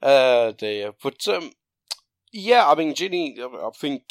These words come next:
obviously, the Arsenal game was quite recent, and he was very good in that game.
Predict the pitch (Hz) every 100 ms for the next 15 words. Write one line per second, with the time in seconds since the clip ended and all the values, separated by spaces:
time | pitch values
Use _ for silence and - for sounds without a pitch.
0 | - - 120 113 110 110 113 107 - 113
1 | 104 101 101 - 101 101 104 - 98 101
2 | 101 101 104 98 95 104 101 104 - 107
3 | 107 104